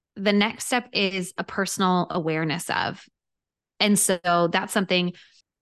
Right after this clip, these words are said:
I'll put a little shameless plug in. We didn't get to get into, like, how to identify your survival responses. And I do that really well in the podcast episodes you've been re-,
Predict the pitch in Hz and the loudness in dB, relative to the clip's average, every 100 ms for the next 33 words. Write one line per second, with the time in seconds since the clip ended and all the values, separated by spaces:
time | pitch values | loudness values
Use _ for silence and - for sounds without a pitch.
0 | _ _ - - - 220 202 196 202 202 | _ _ -8 -6 0 4 4 4 2 2
1 | 185 175 - 185 180 - 170 180 190 208 | 2 0 0 0 0 0 0 0 0 0
2 | 214 208 190 196 175 170 175 - 175 160 | 0 0 -2 -2 -2 0 -2 -2 -2 -2
3 | - - - 160 156 214 285 311 _ _ | -2 -6 -2 -2 0 2 0 -2 _ _
4 | - - 262 254 240 226 226 233 233 226 | -6 2 4 6 4 4 2 0 0 2
5 | 214 220 214 196 214 220 233 220 254 233 | 0 -2 -2 -2 -2 -4 -2 -2 -2 -4
6 | 196 190 175 180 220 - 175 165 180 165 | -2 0 0 2 0 0 -4 -2 0 0
7 | 160 185 - 170 165 - 160 190 - 208 | 0 0 0 -2 -2 -4 -4 -4 -4 -2
8 | 220 226 185 175 175 160 170 | 2 2 2 0 0 -2 -4